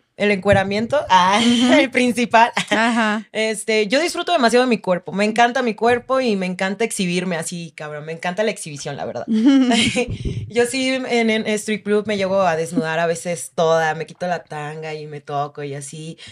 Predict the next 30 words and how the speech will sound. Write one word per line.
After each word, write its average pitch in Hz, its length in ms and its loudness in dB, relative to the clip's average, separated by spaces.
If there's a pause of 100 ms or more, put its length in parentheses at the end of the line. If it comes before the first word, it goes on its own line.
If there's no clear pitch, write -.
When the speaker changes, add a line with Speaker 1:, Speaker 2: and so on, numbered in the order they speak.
(220)
Speaker 1:
pero 208 200 2
no 208 100 2
hago 196 220 2
un 202 180 2
show 190 320 -2
performance 185 840 -4
tan 175 200 -4
elaborado 165 540 -2
como 151 520 -6
en, 147 800 -12
en 160 160 -10
el 156 100 -4
burlesque, 160 540 -6
¿verdad? 156 460 -6
En 226 120 -2
el - 20 0
Speaker 2:
Ok. 160 80 -6 (160)
Speaker 1:
vedette. 160 280 -8 (520)
Em, 160 680 -4
llego 208 340 4
y 208 140 2
sí 208 120 -6
puedo 208 220 0
llegar 196 260 0
de 202 80 0
un 202 120 0
personaje, 185 1200 -2
lo 170 160 -8
personifico 185 1000 -4
y 160 440 -12